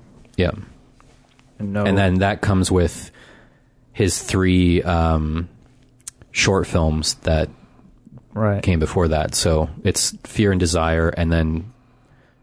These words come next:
Speaker 1: the early works of Stanley Kubrick, which are Day of the Fight,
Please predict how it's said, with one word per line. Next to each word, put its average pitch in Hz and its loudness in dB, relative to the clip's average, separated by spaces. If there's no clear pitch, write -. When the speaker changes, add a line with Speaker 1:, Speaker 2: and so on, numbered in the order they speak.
Speaker 1:
the - 0
early 82 2
works 78 -2
of 82 -2
Stanley 78 -2
Kubrick, 82 -2
which - -2
are 82 2
Day 85 2
of 80 0
the 78 -4
Fight, 85 -2